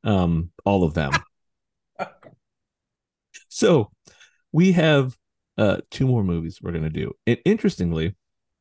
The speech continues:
they're both period pieces, and they're both in the,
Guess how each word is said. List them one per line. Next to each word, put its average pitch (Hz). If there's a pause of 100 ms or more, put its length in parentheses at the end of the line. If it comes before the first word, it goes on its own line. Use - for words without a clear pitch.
(500)
they're 104
both 113 (160)
period 123
pieces, - (460)
and 107
they're 101
both 95 (520)
in 107
the, 104